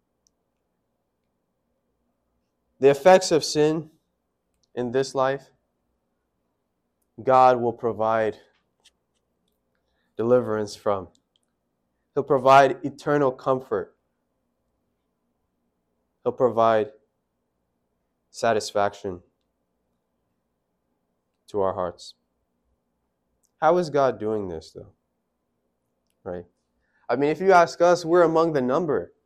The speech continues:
of people with sick hearts. We're among those whose hearts are wicked, whose hearts are cruel, whose hearts need to be cleansed and purified. How is God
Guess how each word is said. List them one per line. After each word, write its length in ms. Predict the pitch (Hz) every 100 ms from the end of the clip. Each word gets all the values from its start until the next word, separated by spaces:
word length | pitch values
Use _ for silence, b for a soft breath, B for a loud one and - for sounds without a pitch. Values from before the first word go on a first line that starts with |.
| _
of 160 | 120 -
people 300 | 143 135 127
with 180 | 120 117
sick 280 | - 135 -
hearts. 480 | 127 110 - - _ _ _ _ _ _ _ _ _ _ _ _ _ _ _ -
We're 160 | 151
among 380 | 156 160 160 147
those 340 | 156 160 151
whose 220 | 151 143 -
hearts 320 | 156 147 - -
are 300 | 156 156 131
wicked, 560 | 113 151 156 117 95 _ _ _ _ -
whose 220 | 143 -
hearts 340 | 156 151 - _ _ -
are 320 | 156 156 151
cruel, 480 | - - 151 113 113
whose 180 | 135
hearts 340 | - 156 151 123
need 380 | 143 190 196 -
to 100 | 151
be 100 | 120
cleansed 800 | - - 175 196 156 98 - _ _ _ -
and 180 | 107 107
purified. 580 | 135 127 123 98 82 - _ _ _
How 160 | 170 202
is 120 | 156
God 380 | 113 131 123 104